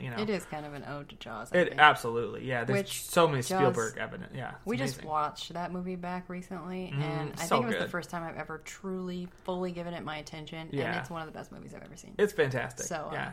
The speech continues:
Speaker 1: A-, and,
Speaker 2: it's a
Speaker 1: and
Speaker 2: good movie to give your, your ode to.
Speaker 1: Definitely,
Speaker 2: <laughs>
Speaker 1: right. Yeah, and, and the fact that other people are telling him that as well. I know he's, he's feeling good about that. But, uh, but yeah, it's, but even the music is so Spielberg, and it's, it, a lot of people have been saying, you know, he's the, one of the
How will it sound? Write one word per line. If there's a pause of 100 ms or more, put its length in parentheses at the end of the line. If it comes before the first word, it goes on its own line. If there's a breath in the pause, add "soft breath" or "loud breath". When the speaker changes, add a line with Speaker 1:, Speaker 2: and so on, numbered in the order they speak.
(140)
Speaker 1:
A-,
and, (280 loud breath)
Speaker 2:
it's
a
Speaker 1:
and
Speaker 2:
good
movie
to
give
your,
your
ode
to.
Speaker 1:
Definitely,
Speaker 2:
<laughs>
Speaker 1:
right.
Yeah,
and,
and
the
fact
that
other
people
are
telling
him
that
as
well.
I
know
he's,
he's
feeling
good
about
that. (340 loud breath)
But,
uh,
but
yeah,
it's,
but
even
the
music
is
so
Spielberg,
and
it's,
it, (540 loud breath)
a
lot
of
people
have
been
saying,
you
know,
he's
the,
one
of
the